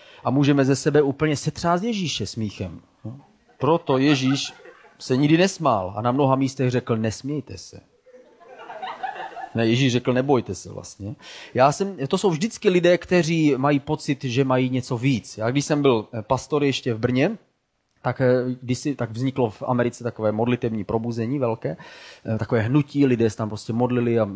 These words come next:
tisíce a tisíce lidí byli občerstveni vírou v Ježíše a bylo to úžasný. A pár lidí tam jelo, vrátili se zpátky, byli taky občerstvení, ale jak byli tak občerstvení, tak chtěli občerstvovat i nás. Ovšem,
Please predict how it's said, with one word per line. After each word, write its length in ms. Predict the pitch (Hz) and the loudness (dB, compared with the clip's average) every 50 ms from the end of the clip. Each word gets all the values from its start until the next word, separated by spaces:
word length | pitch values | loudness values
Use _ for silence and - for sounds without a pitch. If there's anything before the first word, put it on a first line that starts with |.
| 113 - | -8 -10
tisíce 400 | - - 143 - - 131 - - | -8 -8 -8 -8 -10 -8 -6 -4
a 40 | 120 | -4
tisíce 420 | 120 - 131 - 143 131 - - 127 | -4 -4 -6 -8 -8 -6 -4 -2 -2
lidí 200 | 123 123 120 120 | 0 0 0 0
byli 200 | 123 120 123 - | 0 0 0 -2
občerstveni 640 | - 139 - - - 147 139 - - 143 143 143 135 | -4 -6 -4 -2 -2 -2 -4 -4 -4 -2 0 0 0
vírou 340 | 120 127 127 131 123 123 117 | 0 2 2 2 2 2 2
v 40 | |
Ježíše 420 | 123 131 117 117 120 113 - - 123 | 0 0 0 0 -4 -6 -4 -2 -2
a 60 | 117 | -2
bylo 140 | 117 120 120 | -2 -2 -2
to 100 | - 117 | -4 -4
úžasný. 680 | - 135 156 143 147 135 - - 123 123 156 214 226 - - - - - - - - | -4 -2 0 2 0 0 0 -2 -4 -4 -4 -4 -6 -10 -16 -20 -20 -20 -20 -12 -4
A 180 | - 123 120 120 | 0 0 0 0
pár 280 | 123 - 139 151 156 | 2 2 4 4 4
lidí 180 | 156 156 147 135 | 2 0 -2 -2
tam 180 | - 131 123 | -2 -2 0
jelo, 200 | 135 160 165 147 | 2 2 2 2
vrátili 420 | 123 123 127 135 147 - 170 156 135 | 2 2 0 0 0 -2 -4 -6 -6
se 100 | - 120 | -6 -8
zpátky, 540 | - - - 110 107 110 - - - 165 165 | -6 -4 -2 0 0 -2 -2 -4 -4 -2 0
byli 160 | 147 139 131 | 0 0 0
taky 220 | 123 120 - 143 | 0 -2 -2 -2
občerstvení, 960 | - - - - - 135 123 - - - 120 113 113 113 117 135 175 208 214 - _ _ - - - - - _ - | -2 -2 -2 -2 -2 -2 -2 -4 -4 -4 -4 -2 -2 -2 -2 -2 -2 -4 -6 -10 _ _ -20 -20 -20 -20 -12 _ 0
ale 340 | 135 143 151 143 139 135 131 127 | 4 6 6 6 6 4 2 0
jak 180 | 127 143 143 160 | -2 -2 -2 -2
byli 140 | 180 175 | -2 0
tak 160 | 160 143 - - | 0 -2 -2 -2
občerstvení, 840 | - 147 - - - 285 240 - - - 139 127 123 117 120 147 | -4 -6 -4 -4 -2 -2 -2 -2 -4 -4 -2 -2 0 0 0 -2
tak 120 | 139 127 - | -2 -4 -6
chtěli 320 | - - - 175 175 180 | -8 -4 0 0 2 2
občerstvovat 720 | - 160 156 - - 160 151 151 - - 165 165 156 - - | 2 0 -2 -2 -2 -4 -4 -4 -4 -2 0 0 0 -2 -4
i 80 | - 180 | -4 0
nás. 500 | 185 202 214 202 160 117 - - - - _ _ _ _ _ _ _ _ _ _ _ _ _ _ _ _ _ | 2 2 4 4 2 0 -2 -6 -12 -20 _ _ _ _ _ _ _ _ _ _ _ _ _ _ _ _ _
Ovšem, 640 | - 165 185 - - - 123 120 120 135 170 202 | 0 0 0 0 0 0 2 2 0 0 -2 -4